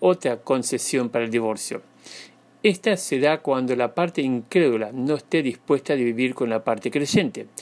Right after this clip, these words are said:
También se recalca nuevamente la búsqueda de volver a la intención inicial de Dios y a, a través de la reconciliación.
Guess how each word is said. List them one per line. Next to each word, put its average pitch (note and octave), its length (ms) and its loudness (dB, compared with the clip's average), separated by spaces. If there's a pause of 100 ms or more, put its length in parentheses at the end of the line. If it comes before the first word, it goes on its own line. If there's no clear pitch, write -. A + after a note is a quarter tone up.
(320)
También G#3+ 280 4
se F#3 120 0
recalca D3+ 460 2
nuevamente B2 400 0
la A#2+ 100 4
búsqueda C3 400 2
de B2 120 0
volver A2+ 360 0
a C3 60 0
la A2 100 0
intención A#2 600 0
inicial A#2 480 0
de B2+ 100 0
Dios C#3 320 2 (320)
y F3+ 120 4
a, E3+ 180 2
a C#3+ 120 2
través B2+ 460 0
de A#2+ 240 0
la A2 140 2
reconciliación. G#2+ 840 -6